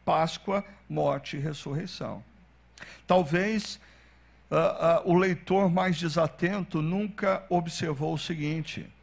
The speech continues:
nos outros evangelhos,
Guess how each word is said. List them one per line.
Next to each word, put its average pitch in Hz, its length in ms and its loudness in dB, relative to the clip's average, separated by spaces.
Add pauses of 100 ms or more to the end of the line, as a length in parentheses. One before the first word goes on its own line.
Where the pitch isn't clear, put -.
(500)
nos 165 240 4
outros 202 420 2
evangelhos, 151 1300 -4